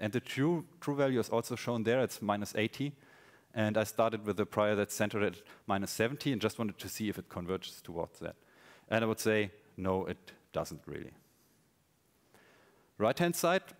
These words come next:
uh, from that same simulation, again, the restitution of the ball, and the true value, uh, again, given by the, this,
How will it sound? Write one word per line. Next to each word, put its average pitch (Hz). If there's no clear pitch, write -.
uh, 131
from 123
that 131
same 131
simulation, 120
again, 107
the 101
restitution 127
of 165
the 127
ball, 123
and 123
the 110
true 143
value, 117
uh, 110
again, 113
given 110
by 101
the, 92
this, 90